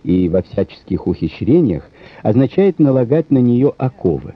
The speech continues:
Отдать её в эти волосатые грубые руки значит стеснить её божественную свободу. Кстати, мне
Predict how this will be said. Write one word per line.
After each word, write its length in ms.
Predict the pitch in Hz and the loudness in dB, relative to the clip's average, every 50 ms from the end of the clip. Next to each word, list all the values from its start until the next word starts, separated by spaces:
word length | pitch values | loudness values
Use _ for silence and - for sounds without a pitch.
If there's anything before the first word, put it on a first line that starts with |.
| - _ _ _ _ _ _ - - - - _ | -20 _ _ _ _ _ _ -20 -20 -20 -14 _
Отдать 480 | - 123 117 110 104 104 180 196 196 - | -2 -2 -2 -2 -4 -4 -4 -4 -2 -2
её 180 | - 180 175 170 | -2 0 0 2
в 60 | 151 | 2
эти 380 | 165 160 156 - 156 151 143 - - | 0 -2 2 2 2 2 2 0 -4
волосатые 840 | - 85 92 110 107 104 98 - - - 131 123 - - 101 98 90 | -4 0 0 2 2 0 -2 -2 -2 -2 -2 -2 -2 -2 0 0 0
грубые 440 | 82 92 107 117 95 87 87 82 82 | 0 0 -2 0 0 0 0 0 2
руки 400 | 131 208 202 - - 73 73 - - - - - - - | 0 0 -2 -4 -8 -10 -10 -10 -16 -20 -20 -20 -14 -6
значит 440 | - - 127 123 - - 113 - - _ _ | -2 0 0 0 0 -2 -4 -4 -4 _ _
стеснить 720 | - - _ _ - 104 - - - 98 113 175 185 - | -20 -20 _ _ -2 -2 -2 0 0 2 2 2 2 2
её 280 | 170 160 165 165 156 - | 0 2 2 2 2 0
божественную 800 | - 85 92 87 - 92 107 101 - _ - 101 92 92 87 | -2 -4 -4 -2 0 0 -2 -2 -4 _ -4 -2 -2 -2 -4
свободу. 440 | 80 - 80 78 76 - - 65 64 - - - _ - - _ _ _ _ _ _ _ _ _ _ _ _ - _ _ - - - _ _ _ | -6 -6 -8 -8 -6 -6 -8 -10 -10 -12 -20 -20 _ -20 -20 _ _ _ _ _ _ _ _ _ _ _ _ -20 _ _ -20 -20 -20 _ _ _
Кстати, 500 | - - - _ - 117 107 - - 104 | -20 -20 -6 _ -2 -2 -2 0 0 0
мне 420 | 90 92 98 107 110 110 107 - | 0 2 2 2 2 2 0 -2